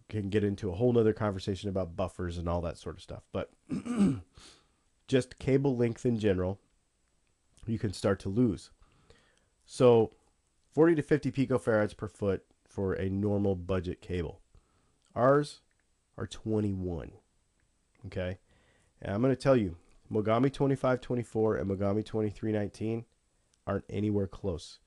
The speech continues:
to as low as this is for capacitance. Okay? These are a better cable than Mogami. I'm just gonna say it. I,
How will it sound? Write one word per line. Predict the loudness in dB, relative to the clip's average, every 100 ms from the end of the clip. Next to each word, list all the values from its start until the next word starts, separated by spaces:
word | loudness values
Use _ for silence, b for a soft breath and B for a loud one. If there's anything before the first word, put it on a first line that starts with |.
| _ _
to | -8 -4 -4
as | -2
low | -4 -2 -4 -8
as | -10 -10 -6
this | -6 -6 -10
is | -8 -8 -8 -14 _ _ _
for | -12 -12
capacitance. | -12 -12 -12 -14 -18 -18 -20 _ _ _ -14
Okay? | -6 -6 -6 b b b
These | -2 -2 -2
are | -2 0
a | 0
better | 0 -2
cable | -2 -2 -2 -4 -8 _ _ -8
than | -6
Mogami. | -6 -6 -8 -10 -16 -14
I'm | -10
just | -10 -8
gonna | -8 -8
say | -8 -10
it. | -8 -12 _ _ -12
I, | -12